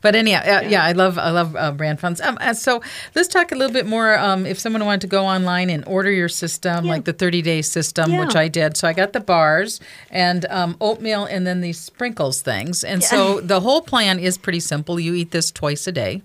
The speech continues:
Speaker 2: Yep. Ins-, instead of something you're eating already. So this is, this is meant to be a substitution, not an add-on.
Speaker 1: Mm-hmm.
Speaker 2: Um, and then, you know, like, literally, that's it.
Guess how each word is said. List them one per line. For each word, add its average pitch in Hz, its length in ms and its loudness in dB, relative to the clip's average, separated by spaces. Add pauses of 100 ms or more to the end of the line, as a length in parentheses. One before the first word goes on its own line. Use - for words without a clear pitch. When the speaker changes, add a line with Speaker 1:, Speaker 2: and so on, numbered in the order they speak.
(120)
Speaker 2:
Yep. 254 200 2 (100)
Ins-, 208 300 0
instead 208 80 0
of 262 100 0
something 233 380 -2
you're 208 100 -2
eating 185 300 -6
already. 165 420 0
So - 220 -2
this 170 260 -4
is, 165 300 -2
this - 300 -8
is 175 160 -6
meant 180 380 -2
to 208 100 -4
be 202 120 -6
a 185 60 -2
substitution, 185 840 -6
not 160 240 -2
an 208 180 -6
add-on. 156 560 -4 (240)
Speaker 1:
Mm-hmm. 170 260 -6
Speaker 2:
Um, 170 460 4 (140)
and 185 240 0
then, 180 500 0
you 196 140 -10
know, 170 280 -4 (120)
like, 175 260 -4
literally, 196 720 0 (180)
that's 160 520 -2
it. - 260 0